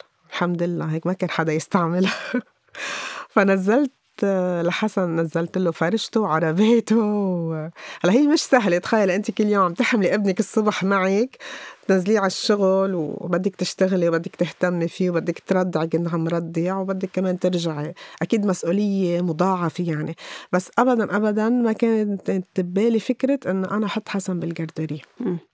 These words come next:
Speaker 1: لأنه يمكن كمان حسن كان عنده وضع خاص، فهاي الفكرة كمان يعني خلص شلتها من راسي أبدًا.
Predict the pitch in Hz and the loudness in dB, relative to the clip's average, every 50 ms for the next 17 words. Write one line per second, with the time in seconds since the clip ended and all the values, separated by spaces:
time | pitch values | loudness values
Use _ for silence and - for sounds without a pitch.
0 | _ _ _ _ _ _ _ _ _ _ _ - 202 208 202 269 339 359 320 302 | _ _ _ _ _ _ _ _ _ _ _ -2 0 2 2 4 4 4 4 4
1 | 285 - - 240 220 - 208 214 220 214 - - 220 - 220 202 196 - 185 180 | 4 2 0 0 2 2 2 2 2 2 0 0 0 0 0 0 0 0 0 0
2 | 180 202 214 202 190 185 190 190 190 185 - - - 190 196 202 196 - - 190 | 0 0 0 0 0 0 0 0 0 -2 -4 -4 -2 -2 0 0 -2 -2 -4 -2
3 | 180 196 214 226 220 208 196 - - 214 - - 208 190 190 185 175 170 165 160 | -2 0 0 0 0 -2 -2 -4 -4 -6 -4 -2 -2 -2 0 -2 -4 -4 -6 -6
4 | 160 160 165 - - - - 190 190 185 190 196 196 190 180 170 170 165 165 160 | -6 -6 -8 -10 -12 -8 -4 -2 0 0 0 0 0 0 0 -2 -2 -2 -2 -4
5 | 156 156 156 156 156 151 151 147 - _ _ _ _ _ _ - - 214 202 175 | -4 -4 -6 -6 -6 -8 -10 -12 -14 _ _ _ _ _ _ -6 -2 -2 -2 -2
6 | - - - 233 214 - 185 175 170 165 160 160 165 170 175 - - - - 170 | -2 -2 -2 -4 -2 -2 -4 -4 -2 -2 -2 -2 -2 -4 -4 -4 -6 -6 -6 -4
7 | 156 139 - - | -4 -4 -6 -8